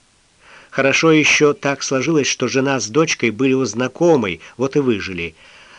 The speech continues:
В общем, эта же знакомая их приютила,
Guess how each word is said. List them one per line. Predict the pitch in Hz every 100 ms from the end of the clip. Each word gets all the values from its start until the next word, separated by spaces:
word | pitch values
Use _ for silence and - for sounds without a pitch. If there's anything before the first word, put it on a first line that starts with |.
| -
В | 180
общем, | 196 196 185 175 - _ _ - _ -
эта | 180 180
же | 160 165
знакомая | 160 170 220 220 196 175
их | - 180 -
приютила, | - 110 98 - 110 104